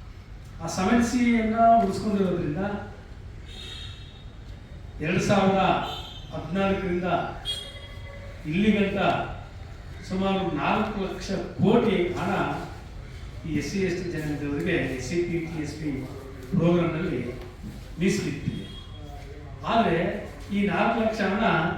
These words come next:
ಇಲ್ಲಿ ಗಂಟ ಸಮಾಜ ಇಲಾಖೆಯಿಂದ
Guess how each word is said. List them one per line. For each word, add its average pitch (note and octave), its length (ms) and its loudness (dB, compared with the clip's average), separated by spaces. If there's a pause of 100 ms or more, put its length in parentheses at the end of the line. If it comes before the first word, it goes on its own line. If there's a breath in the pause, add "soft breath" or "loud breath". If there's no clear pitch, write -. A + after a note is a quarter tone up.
(760)
ಇಲ್ಲಿ A3 280 8
ಗಂಟ G3 220 4 (560)
ಸಮಾಜ F#3+ 320 0
ಇಲಾಖೆಯಿಂದ F3 1700 2